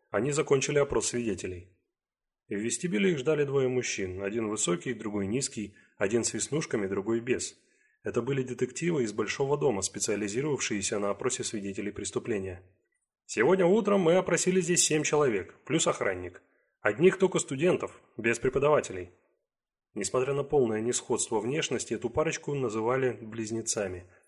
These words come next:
Не стоило даже и пытаться заговорить с ними поодиночке, всё упрощалось, если близнецов считали единым целым.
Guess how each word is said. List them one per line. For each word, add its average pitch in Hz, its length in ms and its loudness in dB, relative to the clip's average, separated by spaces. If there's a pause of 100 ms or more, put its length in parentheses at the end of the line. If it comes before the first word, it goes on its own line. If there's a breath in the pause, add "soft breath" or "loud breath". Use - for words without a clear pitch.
(240 soft breath)
Не 113 80 0
стоило 190 320 4
даже 175 200 0
и - 20 -2
пытаться 170 400 0
заговорить 143 400 2
с - 80 -4
ними 123 240 2
поодиночке, 120 720 0
всё - 180 -4
упрощалось, - 600 -2
если 123 180 -2
близнецов 117 500 -4
считали 123 380 -2
единым 127 540 -4
целым. 92 420 -2